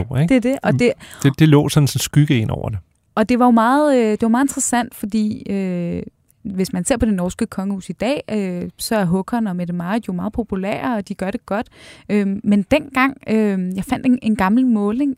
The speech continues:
Speaker 2: øh, fra, fra umiddelbart efter, at Håkon havde fremvist Mette-Marit, og hun ligesom blev en del af offentligheden. Og der faldt, øh, tilslutningen til kongehus faktisk ned til, øh, seksogtres procent, øh, på det tidspunkt.
Speaker 1: Fra at have været et
Speaker 2: Øhm,
Speaker 1: sted op i firserne eller sådan
Speaker 2: præcis,
Speaker 1: noget, ikke?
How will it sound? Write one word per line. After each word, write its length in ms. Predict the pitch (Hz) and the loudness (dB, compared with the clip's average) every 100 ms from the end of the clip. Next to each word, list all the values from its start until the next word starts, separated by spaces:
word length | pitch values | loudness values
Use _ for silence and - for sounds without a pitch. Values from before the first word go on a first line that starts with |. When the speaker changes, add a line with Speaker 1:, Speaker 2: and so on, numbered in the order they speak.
| - | -4
Speaker 2:
øh, 560 | 196 190 180 175 170 165 | -4 -4 -4 -6 -6 -8
fra, 300 | - 185 185 | -6 -4 -4
fra 300 | 185 - 185 | -4 -4 -2
umiddelbart 380 | - 240 233 202 - | 4 4 4 -2 -2
efter, 360 | 220 - 247 220 _ _ - | -2 0 -4 -4 _ _ -8
at 60 | 165 | -2
Håkon 400 | 208 208 240 190 | 0 0 -2 -2
havde 220 | 185 170 | -4 -6
fremvist 440 | - 269 330 262 208 | -4 -2 -2 -4 -2
Mette-Marit, 380 | 202 190 208 214 | 0 0 0 0
og 40 | |
hun 100 | 185 | 0
ligesom 220 | 190 196 | 0 0
blev 140 | 202 185 | -2 -4
en 60 | |
del 220 | 175 214 - | -4 -4 -2
af 60 | - | -4
offentligheden. 480 | 190 240 202 - 190 - - - - | -4 -4 -6 -8 -10 -16 -20 -20 -10
Og 100 | 202 | 0
der 60 | 247 | 0
faldt, 460 | - - 285 - - | 0 -2 -2 -6 -2
øh, 160 | 254 220 | 2 2
tilslutningen 720 | - 247 240 - 285 220 226 | 0 -4 -4 -4 -4 -4 -6
til 120 | - | -6
kongehus 460 | - 196 220 233 - | -4 -2 0 -2 -4
faktisk 380 | 196 190 214 226 | -4 -4 -2 0
ned 140 | 233 - | -2 -2
til, 240 | - 220 - | -2 -2 -2
øh, 160 | - 190 | -4 -2
seksogtres 680 | - 262 - 285 - 202 - | 0 -2 -2 -6 -4 -6 -4
procent, 560 | - 220 - 202 - - _ _ _ _ - | -6 -4 -4 -6 -8 -20 _ _ _ _ -2
øh, 300 | 202 190 180 | 0 0 0
på 80 | - | -2
det 160 | - 202 | -4 -4
tidspunkt. 480 | - - - 110 - | -6 -6 -2 -4 -2
Speaker 1:
Fra 160 | - | 2
at 40 | 104 | 4
have 100 | 107 | 6
været 100 | 113 | 6
et 20 | |
Speaker 2:
Øhm, 60 | 95 | 6
Speaker 1:
sted 180 | 117 | 4
op 140 | 110 104 | 4 4
i 60 | |
firserne 480 | 113 120 117 - 120 | 2 0 0 0 2
eller 160 | 113 247 | 4 4
sådan 220 | 120 117 | 4 2
Speaker 2:
præcis, 180 | 107 107 | 2 2
Speaker 1:
noget, 20 | |
ikke? 120 | 175 | 4